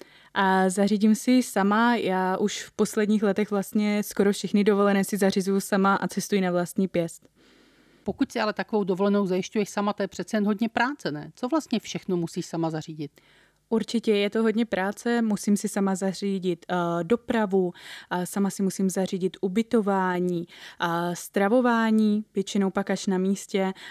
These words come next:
Speaker 1: ale je vhodné si vytipovat nějaké, eh, objekty, respektive restaurace nebo třeba supermarkety, jestli jsou v okolí. A stejně tak je nutné myslet třeba i na cestovní pojištění,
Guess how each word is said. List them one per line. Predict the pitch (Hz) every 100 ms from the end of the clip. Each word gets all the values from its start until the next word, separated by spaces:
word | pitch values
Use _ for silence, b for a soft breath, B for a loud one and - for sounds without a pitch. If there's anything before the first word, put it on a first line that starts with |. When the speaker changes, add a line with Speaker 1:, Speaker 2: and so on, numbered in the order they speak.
| B
Speaker 1:
ale | 185 185
je | 185 185 175
vhodné | 214 196 190
si | 208
vytipovat | 190 190 196 190 185
nějaké, | 185 185 - 185 180 -
eh, | 180 175 175 175 -
objekty, | 196 226 220 - - 185 185 B B -
respektive | 190 - 190 - 180
restaurace | 180 185 - 190 190 185 - 180
nebo | 180 180
třeba | - 202
supermarkety, | - 196 214 233 226 - 208 208
jestli | 196 208
jsou | - 202
v | -
okolí. | 196 190 190 175 - B B B B
A | 202 190 185 185 185
stejně | - 226 226 226
tak | 196 196 202
je | 196 190
nutné | 190 196 208 202
myslet | 190 202 190
třeba | - 202 202
i |
na | 208 196
cestovní | 196 - 202 233
pojištění, | 233 214 - - 175 165